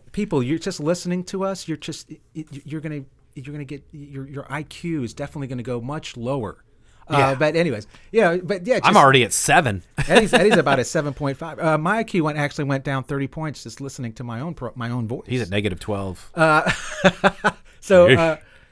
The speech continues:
Speaker 1: yeah, so, you know, I, I, I, I can guarantee when the schools do reopen that these, these parents are gonna be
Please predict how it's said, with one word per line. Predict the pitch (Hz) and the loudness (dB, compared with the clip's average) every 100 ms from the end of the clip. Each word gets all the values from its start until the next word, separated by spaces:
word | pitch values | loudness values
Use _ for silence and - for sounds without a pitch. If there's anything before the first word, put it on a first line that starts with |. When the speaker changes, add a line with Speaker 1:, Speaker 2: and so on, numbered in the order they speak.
| _ _ _ | _ _ _
Speaker 1:
yeah, | 208 226 | -6 -4
so, | - 196 180 170 | 0 4 4 2
you | 170 170 | -2 -4
know, | |
I, | - 165 | -2 -4
I, | 156 156 | -4 -4
I, | 160 160 | -6 -6
I | 156 | -6
can | 160 | -6
guarantee | 143 165 156 175 | -4 -6 -4 -4
when | 147 | -4
the | 127 | -6
schools | - 156 143 | -6 -4 -4
do | 113 127 139 | -2 -2 -2
reopen | 143 143 151 151 | -2 -2 -4 -6
that | 135 117 | -8 -8
these, | 131 127 123 | -8 -8 -8
these | 127 123 | -10 -8
parents | 147 131 127 | -8 -8 -8
are | 123 | -8
gonna | 117 117 | -8 -6
be | 120 | -8